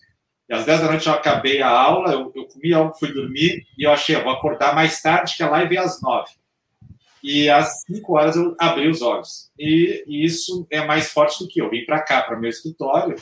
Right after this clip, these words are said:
minha biblioteca, e fui responder os e-mails dos alunos, né? Tinha e-mails, porque a gente interage muito com os alunos.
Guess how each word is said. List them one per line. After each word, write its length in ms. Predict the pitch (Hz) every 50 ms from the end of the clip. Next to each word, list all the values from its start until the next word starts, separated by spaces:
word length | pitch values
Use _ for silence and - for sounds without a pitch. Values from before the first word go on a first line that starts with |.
| -
minha 140 | 107 110 104
biblioteca, 640 | - - 127 143 - - 135 127 131 - - - 170
e 120 | 180 170
fui 180 | 170 175 180 170
responder 500 | 160 180 180 - - 190 180 151 143 151
os 160 | 151 139 143
e-mails 400 | 160 151 147 143 139 147 143 -
dos 160 | 156 147 139
alunos, 560 | 175 180 180 160 160 175 220 - - - - - - 107
né? 140 | 107 120
Tinha 340 | - - - 139 135 139 135
e-mails, 440 | 127 123 127 139 156 175 170 - -
porque 160 | - - 117
a 60 | 107
gente 320 | 113 110 - - 113 - _ _
interage 640 | - 117 - - 131 120 117 120 147 170 160 - 120
muito 280 | 117 117 127 127 - -
com 100 | - 120
os 120 | 110 104 117
alunos. 440 | 110 107 107 117 120 - - -